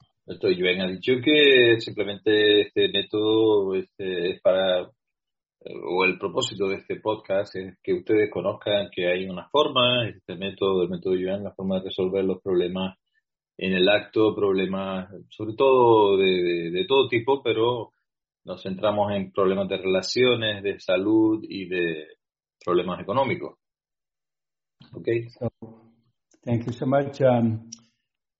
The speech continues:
Speaker 2: we have program in the U N method, um, dot com, um, website that, um,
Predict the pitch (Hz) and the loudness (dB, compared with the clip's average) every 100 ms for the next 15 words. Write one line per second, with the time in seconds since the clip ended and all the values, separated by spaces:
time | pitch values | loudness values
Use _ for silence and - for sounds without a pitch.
0 | - 127 131 127 - 147 127 123 117 123 | -8 -4 -2 -2 0 0 2 2 2 0
1 | 131 113 117 117 113 110 123 127 120 131 | -2 -6 -6 -8 -8 -8 -4 -2 -2 -2
2 | 131 110 - 120 110 104 101 92 - _ | -4 -6 -6 -6 -6 -6 -10 -14 -18 _
3 | _ _ _ _ _ _ - 117 113 - | _ _ _ _ _ _ -2 0 -2 -4
4 | 127 127 120 123 117 110 107 101 101 123 | 2 4 6 6 6 2 -4 -8 -2 0
5 | 139 - 117 107 104 113 107 - 107 104 | 0 0 -2 -2 -4 -8 -10 -8 -8 -6
6 | 101 98 | -8 -10